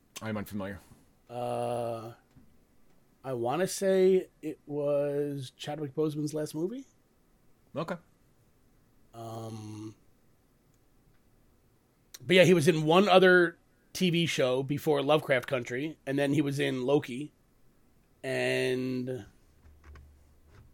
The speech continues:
Speaker 2: yeah,
Speaker 1: a lot of shorts, a lot of T V
Speaker 2: couple of
Speaker 1: stuff.
Speaker 2: movies.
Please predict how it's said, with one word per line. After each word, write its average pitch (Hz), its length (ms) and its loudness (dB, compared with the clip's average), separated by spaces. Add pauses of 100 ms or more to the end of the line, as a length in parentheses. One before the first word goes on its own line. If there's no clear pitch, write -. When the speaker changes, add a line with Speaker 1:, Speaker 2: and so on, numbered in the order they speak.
(280)
Speaker 2:
yeah, 147 220 -2 (680)
Speaker 1:
a 117 40 -8
lot 143 120 4
of 143 80 -2
shorts, 156 340 0
a - 20 0
lot 139 120 2
of 131 80 -8
T - 20 -14
V - 40 0
Speaker 2:
couple 160 180 2
of 147 60 2
Speaker 1:
stuff. 156 100 4
Speaker 2:
movies. 175 500 2